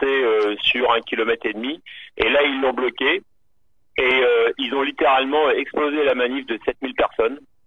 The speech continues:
Euh, il y avait quatre canons à eau, euh, il y avait, euh,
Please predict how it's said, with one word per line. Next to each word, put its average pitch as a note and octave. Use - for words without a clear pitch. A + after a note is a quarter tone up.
Euh, G#2+
il G#2
y A2
avait A2+
quatre C#3+
canons C3
à A#2
eau, C#3
euh, G#2+
il G#2+
y A2
avait, A2
euh, G#2